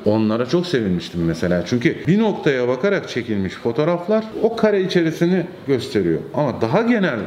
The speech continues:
açıdan çekildiği zaman çok fazla alan için Çanakkale ile ilgili fikir sahibi olabiliyorsunuz. Yani Çanakkale'yi neredeyse tamamını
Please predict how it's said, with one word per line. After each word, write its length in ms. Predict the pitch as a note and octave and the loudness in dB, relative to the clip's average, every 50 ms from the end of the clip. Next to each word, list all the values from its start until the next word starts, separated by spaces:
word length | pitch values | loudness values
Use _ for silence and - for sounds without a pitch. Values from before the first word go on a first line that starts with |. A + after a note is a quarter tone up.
| - - - | -8 -8 -8
açıdan 360 | G#2 - - G2+ G#2 F#2+ F2+ E2+ - | -6 -4 -4 -2 0 0 -2 -2 -2
çekildiği 540 | - A2+ A2+ - D3+ C#3+ C#3+ F3 G#3+ G#3+ F#3 | -2 -2 -2 0 0 0 2 2 2 2 2
zaman 280 | D3+ B2 G#2 A2 C3+ - | 2 0 0 -2 -4 -2
çok 340 | - - F3+ B3 B3+ - - | 2 2 2 2 2 0 -2
fazla 400 | - - D3+ C#3 B2 A2+ A#2+ A2 | 2 2 2 2 2 0 0 2
alan 340 | C#2+ G#2+ B2 F3 G3+ F3+ C#3+ | 2 2 2 2 2 0 0
için 260 | A2+ - A2 F#2+ F#2+ - | -2 -2 -4 -4 -4 -4
Çanakkale 600 | - - F#2 G#2+ D3 D3 - C3 G#2 F#2+ F#2+ F2+ - - - - - - - - - - - | -4 -2 -2 0 0 0 0 0 0 0 0 -2 -4 -8 -14 -16 -16 -16 -18 -18 -10 -2 0
ile 200 | G#2+ G2 G2+ F#2+ | 2 4 4 4
ilgili 520 | F#2+ F#2+ F#2 F2+ G2+ B2 E3+ A3 A3 A3 - - - - - - - | 4 2 2 2 2 2 2 2 0 -2 -6 -12 -14 -16 -14 -10 -6
fikir 260 | - G2+ G2 F#3+ F#3 | -6 0 2 2 2
sahibi 360 | D3+ - B2+ G#2+ G#2 G2+ A2 | 2 2 0 0 0 0 0
olabiliyorsunuz. 720 | C#3+ C3 G#2+ G2 F2 F#2 F#2 G#2 G#2+ - - - D2+ - - - - - - - - - - - - - - - | 2 2 2 0 0 0 0 0 0 0 -2 -6 -10 -10 -10 -12 -14 -16 -16 -16 -16 -16 -16 -16 -16 -16 -10 -4
Yani 320 | E2+ F#2+ G2+ G2+ G2 F2+ D#2+ | -2 -2 -2 0 -2 -2 -2
Çanakkale'yi 640 | - A#2+ C3+ D#3 C#3+ D3 - A2+ G2 F#2+ G2 G2+ A#2 | 0 0 0 0 -2 -2 -2 0 0 2 0 0 0
neredeyse 600 | C#3 C#3+ A#2+ G#2 F#2 G2 F2 E2 - F#2 - - | 0 0 -2 -2 -2 -4 -4 -6 -8 -10 -8 -2
tamamını 580 | C3+ E3 F#3+ F#3 D#3 B2+ A2 G2+ F#2+ G#2+ B2+ | 0 0 2 2 0 0 -2 -2 -2 -2 -4